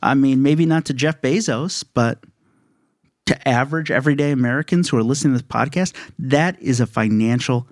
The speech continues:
disaster. You may not financially recover from that for a long time.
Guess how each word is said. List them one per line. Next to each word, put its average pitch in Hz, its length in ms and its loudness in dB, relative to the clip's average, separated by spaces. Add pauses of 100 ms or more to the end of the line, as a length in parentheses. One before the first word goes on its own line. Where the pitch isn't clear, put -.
(140)
disaster. 107 800 -2 (280)
You 147 180 4
may 139 260 2
not 107 240 -2 (160)
financially 120 480 2
recover 127 480 -2
from 101 320 -4
that 104 200 -4 (200)
for - 280 2
a 147 120 2
long 123 360 0
time. - 540 -6